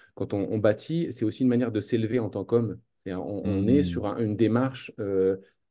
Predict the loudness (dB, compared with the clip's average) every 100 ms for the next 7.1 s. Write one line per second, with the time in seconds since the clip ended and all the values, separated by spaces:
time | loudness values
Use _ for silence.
0 | -12 -8 -4 0 0 -2 -4 -4 -4 -8
1 | -2 0 0 -2 -2 -2 0 -2 0 -4
2 | -4 -2 2 4 2 2 4 6 4 2
3 | -8 _ _ -2 0 2 -2 0 0 2
4 | -2 -6 -8 -6 -6 -6 -6 -2 -2 2
5 | 0 0 -2 -2 -2 -2 -4 -4 -6 -10
6 | -4 -4 0 -2 0 -2 -2 -2 -2 -2